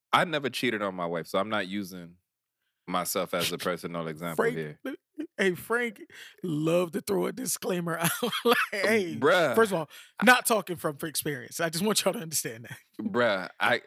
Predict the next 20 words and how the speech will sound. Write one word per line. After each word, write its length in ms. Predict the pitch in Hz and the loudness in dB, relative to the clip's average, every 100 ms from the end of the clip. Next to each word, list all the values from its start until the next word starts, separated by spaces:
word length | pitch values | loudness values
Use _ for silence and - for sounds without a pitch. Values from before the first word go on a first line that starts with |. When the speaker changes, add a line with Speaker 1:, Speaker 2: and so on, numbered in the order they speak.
| - | -6
Speaker 1:
I 160 | - 131 | 0 2
got 220 | 131 98 | 2 2
to 60 | 98 | 0
do 200 | 98 95 | -2 0
all 280 | 90 135 160 | 2 2 2
I 120 | 180 | -4
can 280 | - 139 123 | 0 0 0
to 60 | 110 | -2
keep 240 | - 101 | -6 -2
my 160 | 107 98 | 0 0
house 260 | 98 92 | 0 -2
peaceful. 440 | - 101 - - 71 _ _ _ _ _ | -2 -4 -4 -12 -20 _ _ _ _ _
I 80 | 78 | 0
wanna 140 | 98 110 | 2 2
Speaker 2:
Amen. 80 | 185 | 2
Speaker 1:
give 180 | 170 131 | 2 0
the 60 | |
folks 300 | 127 147 165 | 2 2 2
they 160 | - 170 | 2 0
content, 640 | - 226 208 196 127 107 | 2 2 2 0 -2 -2